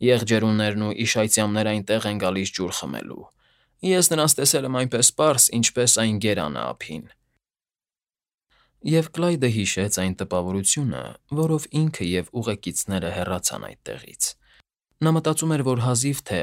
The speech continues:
այլ տեղ ճարվի այդպես ամայի, լի այդպիսի խորհրդավորությամբ ու արտասովոր հրապուրանքով, այն էլ լիկուրգին այդքան մոտիկ,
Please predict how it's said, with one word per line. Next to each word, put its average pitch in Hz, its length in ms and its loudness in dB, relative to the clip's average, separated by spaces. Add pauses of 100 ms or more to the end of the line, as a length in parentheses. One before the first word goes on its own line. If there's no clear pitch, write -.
այլ 98 260 -2
տեղ 98 300 -2
ճարվի 80 400 -4
այդպես 90 500 -2
ամայի, 98 520 -2 (540)
լի 165 200 2 (100)
այդպիսի 127 580 0
խորհրդավորությամբ 98 1040 -2
ու 95 100 0 (100)
արտասովոր 98 680 -2
հրապուրանքով, 85 800 -6 (600)
այն 110 180 0
էլ 95 120 2
լիկուրգին 95 520 -4
այդքան 90 360 -6
մոտիկ, 92 520 -6